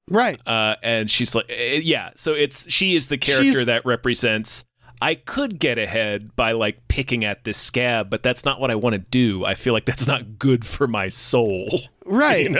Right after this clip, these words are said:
Speaker 1: And that is, is a big part of this. Is,
Speaker 2: Yeah.
Speaker 1: yeah, it's, it's these people, like, encouraged to wield their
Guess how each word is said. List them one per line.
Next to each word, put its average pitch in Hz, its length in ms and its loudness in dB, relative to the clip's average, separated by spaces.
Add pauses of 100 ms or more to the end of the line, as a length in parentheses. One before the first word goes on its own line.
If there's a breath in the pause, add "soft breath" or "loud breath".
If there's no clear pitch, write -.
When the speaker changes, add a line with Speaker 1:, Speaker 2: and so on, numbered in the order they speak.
Speaker 1:
And 226 100 4
that 240 140 2
is, 226 300 4 (160)
is 214 180 2
a 226 40 2
big 208 340 0
part 180 260 2
of 135 80 -2
this. 110 320 -4
Is, 151 80 4
Speaker 2:
Yeah. - 120 6
Speaker 1:
yeah, 156 240 2
it's, 151 340 -2 (680)
it's 185 280 2
these 196 200 2
people, 208 380 2
like, 170 380 4
encouraged 202 880 4
to 190 200 4
wield 170 520 4
their 139 500 4